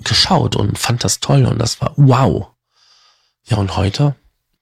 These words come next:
wenn es da mal so ein Event gibt und ich kann mir Star Trek eins bis, ich weiß gar nicht, dreizehn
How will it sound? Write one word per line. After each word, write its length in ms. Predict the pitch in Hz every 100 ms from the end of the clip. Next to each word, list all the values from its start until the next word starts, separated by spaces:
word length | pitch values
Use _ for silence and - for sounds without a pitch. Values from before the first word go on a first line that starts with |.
| _ _ _ _ _ _ _ _ _ _ _ _ _ _ _ _ _ _ _
wenn 120 | 101
es 120 | 98 -
da 140 | 92
mal 120 | 87
so 120 | 87
ein 180 | 90 90
Event 440 | 85 90 90 101 -
gibt 260 | 104 -
und 340 | 76 85 92 - _ _ _ _ _ _ _ _ _ _ _ _ _ _ _
ich 200 | - -
kann 260 | - 92 87
mir 320 | 85 82 - 143 - _ _
Star 680 | - - - 85 85 85 - - -
Trek 400 | - 87 - - - _ _ _ _ _ _ _ _ _ _ _ _ _ _ _
eins 340 | 101 92 92 -
bis, 380 | 85 - - - _
ich 140 | -
weiß 200 | - -
gar 80 | -
nicht, 160 | - -
dreizehn 680 | 80 90 - - 131 123